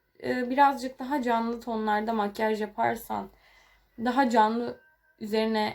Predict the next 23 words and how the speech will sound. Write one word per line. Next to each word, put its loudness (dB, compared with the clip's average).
ya -2
da 2
ne 2
bileyim 0
aksesuar 0
falan -4
tercih 0
edersen 0
çok -8
daha 6
iyi -4
olur." -8
demiş. -12
Hemen 6
onun 4
da, 4
e, -4
kendince -2
fikrini -6
ve -6
eleştirisini -6
kabul -2
ettim. -6